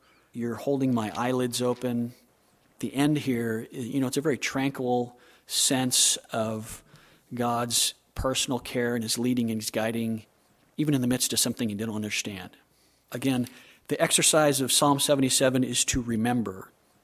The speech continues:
Remember what God has done accurately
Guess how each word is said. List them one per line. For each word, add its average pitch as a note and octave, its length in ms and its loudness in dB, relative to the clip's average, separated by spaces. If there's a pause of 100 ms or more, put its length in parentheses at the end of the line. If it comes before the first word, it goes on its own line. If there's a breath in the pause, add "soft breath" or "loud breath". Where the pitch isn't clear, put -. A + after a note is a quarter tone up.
(160)
Remember C#3 420 4
what E3+ 180 4
God D3+ 200 2
has D#3 160 0
done A#2 560 -2 (640 soft breath)
accurately G2 880 -6